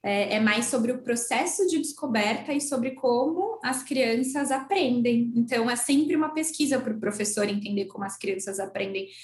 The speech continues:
porque as crianças aprendem de formas diferentes, elas aprendem em contextos diferentes, elas têm bagagens diferentes. Então, o professor, ele vai tá ali usando o recurso fotográfico muito, acho que isso difere um pouco da,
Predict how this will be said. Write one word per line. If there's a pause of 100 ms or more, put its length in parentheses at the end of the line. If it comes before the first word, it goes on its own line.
(160)
porque
as
crianças
aprendem
de
formas
diferentes,
elas
aprendem (360)
em
contextos
diferentes,
elas
têm
bagagens
diferentes.
Então, (240)
o
professor,
ele
vai
tá
ali
usando
o
recurso
fotográfico
muito,
acho
que
isso
difere
um
pouco
da,